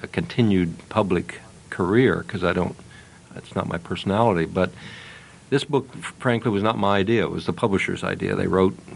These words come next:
last spring and said, "Will you, you know, can you do a book on, on why we can't change this country?"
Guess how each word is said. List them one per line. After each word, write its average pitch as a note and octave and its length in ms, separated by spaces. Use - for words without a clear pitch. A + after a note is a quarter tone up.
last F2 280
spring A2 400
and F2 120
said, F2 200
"Will F#2 160
you, F#2 200
you A2+ 140
know, F#2+ 120
can - 220
you G#2+ 100
do A2+ 160
a G2+ 40
book F#2+ 280
on, F2 280
on F2 220
why G2 280
we G2 160
can't G2 240
change F#2+ 300
this G#2+ 160
country?" - 360